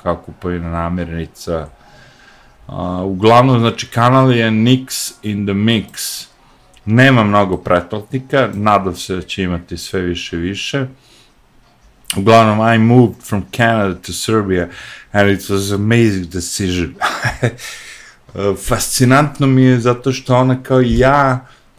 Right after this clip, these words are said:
primećuje sve te nedostatke zapada, tipa ja sam živeo u Njujorku, ona je u Torontu, ali svejedno, Kanada, Amerika, nije bitno. A, sve te nedostatke i loše stvari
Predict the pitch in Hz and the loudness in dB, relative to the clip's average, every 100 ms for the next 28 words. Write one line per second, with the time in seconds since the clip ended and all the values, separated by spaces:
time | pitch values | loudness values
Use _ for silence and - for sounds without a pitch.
0 | - 123 123 120 131 131 131 113 - 127 | -10 -2 0 2 0 0 -2 -2 0 -2
1 | 123 127 120 117 110 101 - 117 113 - | -2 -2 -2 -2 -6 -6 -4 0 0 -4
2 | - 92 98 110 - 110 101 98 - 110 | -10 -4 0 0 0 -4 -2 -4 -6 -8
3 | - 101 104 101 - 95 90 98 95 92 | -6 -4 -2 -4 -6 -10 -6 -4 -4 -2
4 | 113 131 98 - - 90 80 - 98 104 | 0 0 -2 -12 -14 -12 -14 -10 -6 -2
5 | 131 131 - 95 - - 85 - 92 90 | -2 -4 -8 -10 -10 -12 -14 -6 0 2
6 | 98 104 - - 90 90 87 85 78 95 | 0 -2 -14 -10 -8 -6 -6 -8 -6 -4
7 | 98 95 - - 95 92 107 117 - - | -4 -6 -12 -14 -10 -6 -4 -4 -8 -12
8 | - - - - - 95 101 - 143 135 | -16 -20 -20 -20 -8 -6 -4 -4 -4 -4
9 | 131 123 117 107 101 - 95 - - - | -2 -2 -2 -4 -8 -2 -2 -2 -10 -10
10 | 92 95 104 117 - - 98 98 90 | -4 0 0 -2 -10 -10 -4 -4 -4